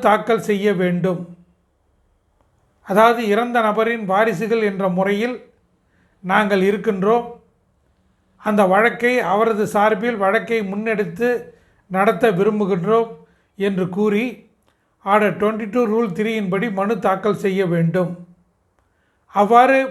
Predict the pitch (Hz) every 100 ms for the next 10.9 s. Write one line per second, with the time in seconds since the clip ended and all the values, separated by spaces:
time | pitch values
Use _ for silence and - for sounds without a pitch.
0 | 180 226 262 247 180 208 233 220 247 262
1 | 202 240 269 262 214 226 233 208 220 254
2 | 214 220 214 214 208 208 196 185 190 233
3 | 247 - - _ _ _ _ _ _ _
4 | _ _ - 214 220 233 247 175 233 226
5 | 254 254 240 208 233 247 226 226 226 214
6 | 233 208 220 214 247 240 208 196 220 165
7 | 220 247 - - _ _ _ _ _ _
8 | _ _ _ _ _ - 220 226 214 156
9 | 247 233 - - _ _ _ _ _ -
10 | 208 202 190 240 208 220 208 196 170